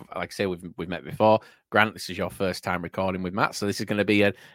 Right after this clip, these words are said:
an interesting one for you here. Um, Grant, what have you been up to?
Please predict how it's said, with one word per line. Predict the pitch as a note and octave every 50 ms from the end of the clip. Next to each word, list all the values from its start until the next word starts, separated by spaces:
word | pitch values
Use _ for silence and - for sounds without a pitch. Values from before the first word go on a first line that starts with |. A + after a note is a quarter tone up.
| _
an | - G#2+ A2 -
interesting | - E3 F#3 E3 C3 - D#3 C#3 - - D3+ C#3 C3+
one | B2+ C3+ C3+ B2+
for | - C#3+ C#3 C#3+ C#3+
you | C#3 C#3 B2+
here. | C3+ D#3 F#3+ D#4+ G4 - - - - - - - _ _ -
Um, | A#2+ B2+ C#3 C3+ C3 B2+ A#2 A2+ A2 - _ _ _ -
Grant, | C4 C#4 D4
what | A#3 A#3
have | A3+ A3
you | B3 C#4
been | C#4+ C#4 C4
up | B3 G#3+ -
to? | - G3 D#3+ D#3 -